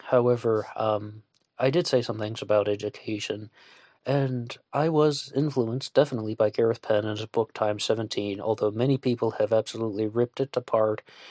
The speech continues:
uh, to pieces and just said that they don't think Gareth Penn was right about anything, that he completely misunderstood the Zodiac Killer mystery.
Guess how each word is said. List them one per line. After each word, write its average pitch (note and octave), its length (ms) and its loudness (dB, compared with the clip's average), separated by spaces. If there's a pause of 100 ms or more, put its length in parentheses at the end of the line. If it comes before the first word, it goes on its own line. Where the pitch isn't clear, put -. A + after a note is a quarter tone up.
(140)
uh, - 60 -14 (140)
to A2+ 60 -4
pieces A2 600 -2
and G#2+ 160 -6
just G#2+ 240 -4
said G#2 220 4
that G#2 160 -2
they G#2 120 0
don't G#2+ 240 0
think G#2 220 -4
Gareth A2 240 0
Penn G#2 160 -2
was G#2 220 -6
right A2 160 2
about G#2 260 4
anything, A2+ 440 -2
that G2+ 100 0
he G#2 200 -8
completely A2 520 -2
misunderstood A2 680 -4
the G#2+ 80 -4
Zodiac G#2+ 440 2
Killer A2 240 -4
mystery. A2 500 -4